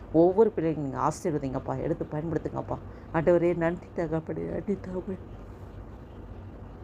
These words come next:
நன்றி தகப்பனே, ஆண்டவரே. அப்பா, அந்த வாசித்த வேத வசனப்படி, ஆண்டவரே, இயேசு கிறிஸ்துவோடு மரணத்துக்குள்ளாக நாங்கள் அடக்கம் பண்ணப்பட்டிருக்கிறோம் என்ற உணர்வோடு,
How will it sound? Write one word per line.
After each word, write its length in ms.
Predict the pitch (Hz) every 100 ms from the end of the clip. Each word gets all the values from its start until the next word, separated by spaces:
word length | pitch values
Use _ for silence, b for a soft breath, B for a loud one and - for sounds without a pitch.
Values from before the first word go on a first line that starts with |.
| - - - - - - - - - - - -
நன்றி 260 | 170 165 165
தகப்பனே, 380 | 151 156 - 143
ஆண்டவரே. 380 | 139 147 156 147 - - - - - - - - -
அப்பா, 180 | - -
அந்த 160 | 165 156
வாசித்த 380 | 147 160 160 156
வேத 240 | 160 160
வசனப்படி, 440 | 151 156 151 151 143 B B B
ஆண்டவரே, 400 | 160 156 160 165
இயேசு 420 | 151 165 190 - -
கிறிஸ்துவோடு 760 | 185 - - 175 185 202 190 147 - 147
மரணத்துக்குள்ளாக 760 | 156 185 - 160 180 170 175
நாங்கள் 240 | 165 139 135
அடக்கம் 360 | 131 165 185
பண்ணப்பட்டிருக்கிறோம் 680 | 175 175 175 175 165 180 180
என்ற 220 | 170 147
உணர்வோடு, 540 | 131 131 160 156 143